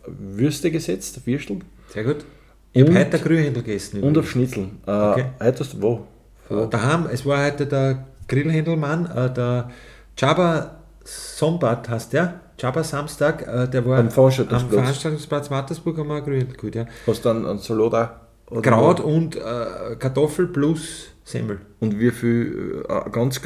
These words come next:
Speaker 1: äh, ganz Händel oder
Speaker 2: Zweimal, äh, ein
Speaker 1: halb?
Speaker 2: ganzes durchgeschnitten,
Speaker 1: Ja.
Speaker 2: zweimal Salat, zwei Semmeln, achtzehn Euro. Wohlfeil. Grad außer. Ich war einen Euro
Speaker 1: Wohl-,
Speaker 2: drin.
Speaker 1: wohlfeil
Speaker 2: Gut,
Speaker 1: würde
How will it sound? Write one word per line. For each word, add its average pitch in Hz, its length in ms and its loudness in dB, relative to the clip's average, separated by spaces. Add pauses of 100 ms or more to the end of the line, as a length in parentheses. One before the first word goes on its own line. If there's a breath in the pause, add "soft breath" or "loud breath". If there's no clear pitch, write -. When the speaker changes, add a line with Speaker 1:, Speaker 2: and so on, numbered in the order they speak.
Speaker 1:
äh, 113 240 0
ganz 131 320 -2
Händel 147 300 2
oder 131 300 2
Speaker 2:
Zweimal, 160 560 4
äh, - 400 -8
ein - 60 4
Speaker 1:
halb? 104 120 8
Speaker 2:
ganzes 156 640 0
durchgeschnitten, 180 720 2
Speaker 1:
Ja. 127 160 4
Speaker 2:
zweimal 139 480 -2
Salat, 135 760 -2
zwei 127 180 0
Semmeln, 147 400 -2
achtzehn 117 360 -4
Euro. 95 240 -4 (1200)
Wohlfeil. 95 420 -2 (1200)
Grad 87 200 -4
außer. 90 300 -8 (800)
Ich - 100 -6
war 113 140 -2
einen - 140 -10
Euro 101 160 -4
Speaker 1:
Wohl-, 104 100 2
Speaker 2:
drin. 104 140 -4
Speaker 1:
wohlfeil 101 500 0
Speaker 2:
Gut, 95 100 -6
Speaker 1:
würde 98 160 -2